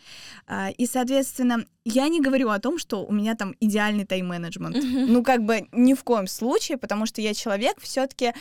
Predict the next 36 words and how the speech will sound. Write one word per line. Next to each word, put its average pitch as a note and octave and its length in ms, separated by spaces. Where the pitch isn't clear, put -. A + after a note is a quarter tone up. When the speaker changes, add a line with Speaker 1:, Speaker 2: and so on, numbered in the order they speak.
Speaker 1:
очень B3 220
эмоциональный, B3 680
мне A#3 160
нужно A3+ 300
вдохновение, A3+ 640
там, A3 240
условно. A#3 520
Почему - 320
я A3 100
могу G3+ 200
дождаться G3 420
последнего F#3+ 400
момента? A3+ 340
Потому A#3 220
что A3+ 140
я G3+ 240
буду G3 240
ждать, G#3 460
когда G#3+ 220
на B3+ 100
меня G#3+ 200
снизойдёт G#3 460
вдохновение G#3 580
написать B3+ 440
эссе, - 420
например. A3 500
Speaker 2:
Мгм. - 60
Speaker 1:
Но A#3 160
при A#3 280
этом C#4 460
я G3+ 140
чётко C4 340
понимаю, G#3+ 540
что - 220
есть, G#3+ 500
э, G3 500